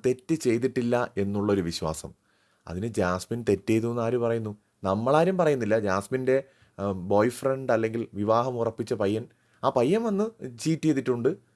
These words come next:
"എന്നെ പറ്റിച്ചു, എന്നെ ചീറ്റ് ചെയ്തു" എന്നൊക്കെ പറഞ്ഞൊരു പോസ്റ്റ് ഇട്ടിട്ട് പോയിട്ടുണ്ട്. ഞാൻ പറഞ്ഞിട്ടില്ല, എന്നോട് ജാസ്മിൻ ഒരു തെറ്റും ചെയ്തിട്ടില്ല. തെറ്റ് ചെയ്തു എന്നൊക്കെ പറയുന്നത് നിങ്ങളുമായി ബന്ധപ്പെട്ട് നിൽക്കുന്ന ആൾക്കാരൊക്കെ തന്നെയാണ്. നമുക്കാർക്കും ഒരു പ്രശ്നവുമില്ല.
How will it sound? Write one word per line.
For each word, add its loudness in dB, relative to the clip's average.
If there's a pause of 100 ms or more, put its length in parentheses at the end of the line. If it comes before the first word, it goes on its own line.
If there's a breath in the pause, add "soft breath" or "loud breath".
(200)
"എന്നെ -2
പറ്റിച്ചു, 0
എന്നെ -6
ചീറ്റ് -4
ചെയ്തു" 0
എന്നൊക്കെ -4
പറഞ്ഞൊരു -4
പോസ്റ്റ് -4
ഇട്ടിട്ട് -4
പോയിട്ടുണ്ട്. -4 (420 soft breath)
ഞാൻ -2
പറഞ്ഞിട്ടില്ല, -2
എന്നോട് -2
ജാസ്മിൻ 0
ഒരു 0
തെറ്റും -2
ചെയ്തിട്ടില്ല. -6 (260)
തെറ്റ് 0
ചെയ്തു 6
എന്നൊക്കെ -2
പറയുന്നത് -2
നിങ്ങളുമായി 4
ബന്ധപ്പെട്ട് 0
നിൽക്കുന്ന -2
ആൾക്കാരൊക്കെ 2
തന്നെയാണ്. -2
നമുക്കാർക്കും -4
ഒരു 0
പ്രശ്നവുമില്ല. -2